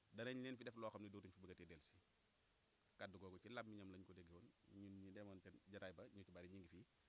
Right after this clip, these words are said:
waaye Serigne Moussa Niang fekke woon na ko, Serigne Souhaïbou Cissé fekke woon na ko ak ñeneen ñu bari. Lu mel noonu nag moo doxoon ba dellusiwaat ci penc mi. Am na ci it ñoo xam ne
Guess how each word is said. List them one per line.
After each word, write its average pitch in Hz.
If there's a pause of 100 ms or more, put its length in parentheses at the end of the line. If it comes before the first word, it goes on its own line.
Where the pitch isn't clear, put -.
(240)
waaye 87
Serigne 110
Moussa 110
Niang 92
fekke -
woon 101
na 92
ko, 98 (160)
Serigne 95
Souhaïbou 95
Cissé 92
fekke 95
woon 92
na 87
ko 90
ak 78
ñeneen 90
ñu 82
bari. 78 (800)
Lu 104
mel 113
noonu 104
nag 98
moo 104
doxoon 101
ba 95
dellusiwaat 98 (340)
ci 87 (600)
penc 95
mi. - (1400)
Am 127
na 127
ci 127
it 120
ñoo 127
xam 107
ne 107